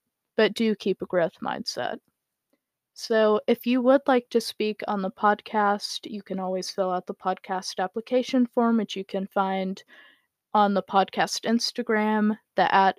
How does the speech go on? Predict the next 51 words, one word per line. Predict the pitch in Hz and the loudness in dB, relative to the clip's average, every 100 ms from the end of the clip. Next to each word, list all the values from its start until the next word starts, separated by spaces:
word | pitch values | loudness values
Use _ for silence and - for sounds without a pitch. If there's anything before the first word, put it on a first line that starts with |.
| - | -2
is | 165 165 - - | -2 -2 -4 0
at | 185 - | 0 0
Personal | - 190 - 190 185 | -2 -2 -2 -4 -2
Growth | 190 190 - | 0 0 -2
Project | - 196 190 - 196 | -2 0 0 -6 -8
Official. | - 233 - 233 226 220 220 | -2 0 2 2 4 2 0
There's | 180 - - | -4 -6 -8
just | 185 - | -8 -6
a | 180 | -6
little | 190 185 190 | -4 -2 -2
link | 196 196 | -4 -6
in | 190 190 | -6 -4
the | |
bio | 196 202 202 202 | 0 2 4 2
that | 196 | 0
you | 170 185 | -6 -4
fill | 202 190 | 0 2
out | 185 185 | 2 0
with | 180 - | -2 -6
your | - | -6
email, | 190 220 220 214 214 202 | -2 0 0 2 0 0
what | 185 - | -4 -4
you | - | -6
wanna | 180 190 | -6 -6
talk | - 190 - | 0 0 -2
about, | 196 190 185 185 - | -8 -6 -4 -6 -8
and | 180 190 - | -10 -10 -10
I'll | 190 | -10
get | - - | -12 -6
back | 190 - | -6 -6
to | - 202 | -12 -8
you. | 202 143 208 _ - - _ _ _ _ | -4 -2 -4 _ -20 -20 _ _ _ _
And | 214 196 196 202 | 0 2 0 -2
we | 214 202 | -4 -2
can | 196 208 | -2 -2
schedule | - 196 214 196 | 2 2 2 0
time | - 196 196 | 2 -2 -2
for | 208 | -2
you | 196 190 | -2 -2
to | 185 | -2
talk | 202 190 196 | 0 -2 -2
on | 185 | -6
the | 202 | -4
show. | - 240 240 240 240 _ _ _ _ _ _ - | 0 4 4 2 0 _ _ _ _ _ _ 2
I | 208 | 2
have | 208 214 208 - | 4 4 4 4
been | 220 214 | 2 2
really | 196 202 196 | 2 2 2
bad | 202 185 190 | 2 2 2
about | 214 233 233 233 | 2 4 4 2
that, | 254 247 247 254 | 2 4 4 0